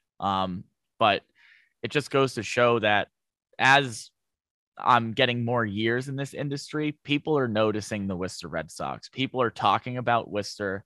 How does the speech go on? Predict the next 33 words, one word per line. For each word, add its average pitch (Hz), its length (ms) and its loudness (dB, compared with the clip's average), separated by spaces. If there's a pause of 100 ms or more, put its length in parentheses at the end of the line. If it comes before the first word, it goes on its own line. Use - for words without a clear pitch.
(420)
um, 92 520 -2 (160)
and 98 420 -2 (1200)
they 113 160 4
wanna 135 320 4
see 135 560 -2 (400)
what 120 240 2
they 117 160 4
can 113 200 -4
do 113 200 0
to 101 100 -2
try 101 300 2
to 95 80 -4
be 98 180 -4
more 95 340 -4
like 92 280 -4
Worcester, 85 440 -8
which 95 200 -6
I 104 80 2
think 113 280 -6
as 101 200 -2
someone, 117 460 0 (720)
as 104 120 -2
a 104 60 -4
group 139 300 0
of 113 200 -6
people 107 340 -4
from 110 560 0
central 110 420 -2
Massachusetts, 104 1000 -4 (180)
Brendan, 107 340 -2
Lexi, 107 380 -2
and 120 80 -8
I 131 260 -6